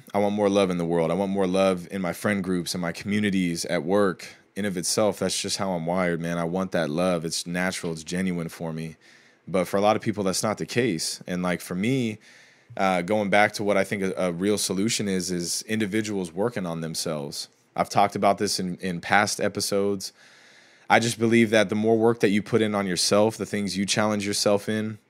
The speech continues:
the uncomfortable circumstances or situations you put yourself in will allow you to grow and open up doors of opportunity,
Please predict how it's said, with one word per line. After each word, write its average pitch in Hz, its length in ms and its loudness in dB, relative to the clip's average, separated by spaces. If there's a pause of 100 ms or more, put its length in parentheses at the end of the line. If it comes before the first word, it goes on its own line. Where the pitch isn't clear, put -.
the 92 640 0
uncomfortable 107 640 -2
circumstances 107 800 -2
or 92 60 -2
situations 98 680 -2
you 101 100 -2
put - 280 -2
yourself 110 420 -2
in 120 200 -2
will 95 140 0
allow 85 260 2
you 101 180 2
to 95 160 -4
grow 98 400 4
and 87 140 -4 (420)
open 120 280 4
up 107 200 0
doors 107 320 2
of 101 100 -2
opportunity, 110 800 0